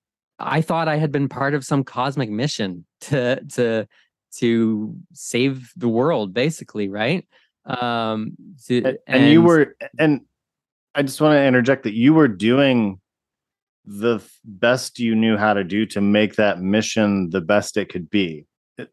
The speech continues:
Speaker 2: it, yeah, again, you're not trying to tear it down. You didn't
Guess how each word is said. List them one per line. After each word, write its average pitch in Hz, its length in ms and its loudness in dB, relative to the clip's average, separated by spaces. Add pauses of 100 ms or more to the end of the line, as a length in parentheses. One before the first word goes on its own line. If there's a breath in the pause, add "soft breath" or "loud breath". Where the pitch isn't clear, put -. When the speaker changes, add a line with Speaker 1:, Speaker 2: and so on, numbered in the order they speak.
Speaker 2:
it, 127 300 -4
yeah, 135 180 2
again, 123 520 2
you're 123 160 4
not 151 260 0
trying 113 500 0
to 110 60 -4
tear 110 260 -2
it 95 80 -4
down. 104 400 2
You 107 100 -2
didn't 117 420 -2